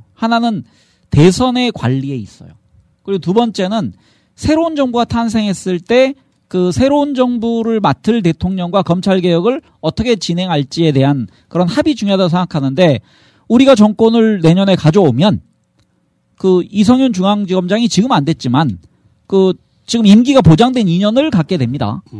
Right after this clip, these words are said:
Speaker 1: 그러니까 정권 뭐 우리 편이 되겠지만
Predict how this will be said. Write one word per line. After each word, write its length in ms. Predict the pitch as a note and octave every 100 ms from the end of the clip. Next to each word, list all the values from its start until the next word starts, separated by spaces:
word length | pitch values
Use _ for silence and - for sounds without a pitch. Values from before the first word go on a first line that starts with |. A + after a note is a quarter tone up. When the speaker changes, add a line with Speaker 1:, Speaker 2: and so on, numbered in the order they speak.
| F#2+ F#2+
Speaker 1:
그러니까 120 | E3+
정권 440 | E3 F3+ G#3+ G3+
뭐 80 | F3
우리 480 | D#3+ F#3+ A#3 A#3 A3 - _ _ _ -
편이 260 | A#3 A#3
되겠지만 720 | D#3 C#3+ G#3 - F3 A#2 D#3